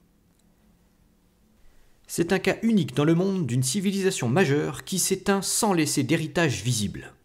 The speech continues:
À cette époque, les civilisations héritières du croissant fertile se rétractent complètement vers l'ouest et vont finalement trouver leur développement en direction de la Méditerranée. Quant à la civilisation indienne,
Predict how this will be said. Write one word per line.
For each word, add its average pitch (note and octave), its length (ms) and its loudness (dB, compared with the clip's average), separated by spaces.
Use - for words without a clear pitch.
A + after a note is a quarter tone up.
À - 60 0
cette C3+ 200 2
époque, D#3+ 440 0
les G#2+ 120 4
civilisations F#3 760 0
héritières E3+ 480 0
du A#2 100 -4
croissant B2+ 300 -2
fertile F3 400 -4
se - 160 -2
rétractent E3+ 580 0
complètement G#3+ 580 0
vers F#3+ 160 2
l'ouest - 480 -4
et A#2 240 2
vont B2+ 120 0
finalement F3 480 2
trouver F#3 320 0
leur G2+ 180 0
développement E3+ 680 2
en F#3 60 4
direction E3+ 500 0
de C3+ 120 -2
la G2+ 100 2
Méditerranée. D#3+ 680 0
Quant G#2+ 120 -4
à A2 120 -2
la F#2 140 0
civilisation F3+ 680 0
indienne, B2 440 0